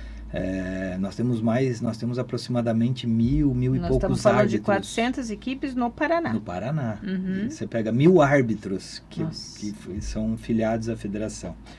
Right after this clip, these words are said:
Speaker 1: Então, nós temos hoje, pra você ter uma ideia, a Liga Nacional é hoje a competição mais importante do futsal brasileiro. Das quatorze equipes que jogam a Série Ouro do Pata-, do Paranaense, sete jogam a Liga Nacional.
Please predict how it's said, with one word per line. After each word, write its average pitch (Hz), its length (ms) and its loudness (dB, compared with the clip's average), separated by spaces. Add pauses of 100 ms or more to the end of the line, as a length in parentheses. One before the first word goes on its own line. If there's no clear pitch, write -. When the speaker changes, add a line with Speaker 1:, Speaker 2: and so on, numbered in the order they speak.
(380)
Speaker 1:
Então, 131 140 2
nós 147 160 2
temos 139 380 2
hoje, 131 240 6
pra 131 140 -2
você 123 240 -2
ter 123 120 -2
uma 127 160 2
ideia, 127 360 2
a 123 40 4
Liga 131 240 4
Nacional 123 680 0
é 139 220 0
hoje 135 480 2
a 143 60 0
competição 127 520 -4
mais 127 220 0
importante 123 560 -4
do 117 60 -8
futsal 123 380 -6
brasileiro. 117 500 -2 (420)
Das 120 180 2
quatorze 185 540 6
equipes 143 460 4
que 131 140 -2
jogam 131 380 4
a 113 40 2
Série 156 380 4
Ouro 147 220 4
do 131 80 0
Pata-, 120 320 0
do 110 180 -2
Paranaense, 113 720 0
sete 175 480 2
jogam 151 300 2
a 151 60 0
Liga 151 180 0
Nacional. 143 580 -2